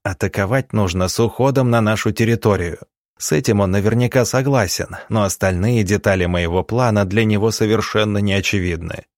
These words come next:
Отдать инициативу в бою младшему лейтенанту?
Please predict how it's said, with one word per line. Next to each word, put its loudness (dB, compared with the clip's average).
Отдать 0
инициативу 2
в -2
бою 0
младшему 2
лейтенанту? -2